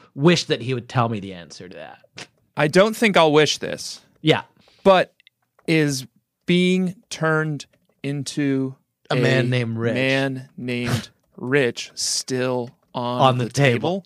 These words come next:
Speaker 1: table. <laughs> Yeah, that's
Speaker 2: See what
Speaker 1: perfect.
Speaker 2: Aeolus says.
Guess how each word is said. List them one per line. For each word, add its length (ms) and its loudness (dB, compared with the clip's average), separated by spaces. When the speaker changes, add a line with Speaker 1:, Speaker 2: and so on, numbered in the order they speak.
Speaker 1:
table. 680 0
<laughs> 40 -16
Yeah, 280 -4
that's 160 -2
Speaker 2:
See 60 -2
what 100 0
Speaker 1:
perfect. 160 4
Speaker 2:
Aeolus 340 0
says. 320 -8